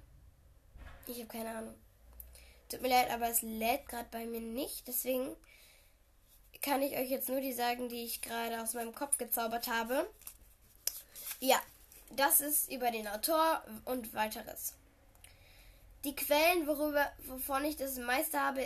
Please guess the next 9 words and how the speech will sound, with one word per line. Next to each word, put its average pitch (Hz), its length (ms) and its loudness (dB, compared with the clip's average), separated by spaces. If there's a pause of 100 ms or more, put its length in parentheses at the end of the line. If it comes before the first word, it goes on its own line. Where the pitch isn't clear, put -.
(120)
ist 254 640 -2 (120)
die 220 300 -12
Quelle, 220 640 -4 (160)
was - 160 -12
ist - 140 -6
das? 226 120 -8 (140)
Books 254 520 -2
Google. 254 420 -2 (260)
Wow. - 260 -10